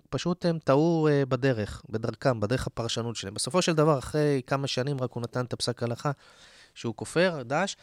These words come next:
אבל יש הרבה חיכוכים בגלל זה. אה, כאילו, אני יכול להרחיב, אבל זה כאילו לפודקאסט אחר, אבל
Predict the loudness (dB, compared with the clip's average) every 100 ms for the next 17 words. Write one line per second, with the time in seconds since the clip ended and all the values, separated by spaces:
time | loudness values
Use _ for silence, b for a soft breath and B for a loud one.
0 | b b b b -6 0 2 2 2 2
1 | 2 2 0 -6 -2 -2 -2 -2 -4 -4
2 | -6 -12 _ -20 -8 -2 0 2 2 0
3 | -2 -4 -12 -14 -6 -4 -4 -8 -10 -6
4 | -2 0 0 -2 -2 -4 -2 -4 -4 -2
5 | -2 -2 -4 -2 -6 -2 2 2 2 0